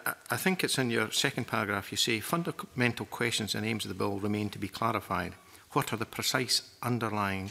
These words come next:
penal rationales motivating the expansion of electronic monitoring in Scotland?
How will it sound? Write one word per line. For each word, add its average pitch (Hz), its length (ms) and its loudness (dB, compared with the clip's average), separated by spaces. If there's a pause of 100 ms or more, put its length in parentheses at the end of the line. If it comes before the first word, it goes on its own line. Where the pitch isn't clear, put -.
penal 107 320 0
rationales 101 600 2
motivating 98 680 -4 (400)
the 104 60 -6
expansion 95 560 0
of 90 160 -10
electronic 95 520 -4
monitoring 92 440 -6
in 92 60 -6
Scotland? 95 420 -6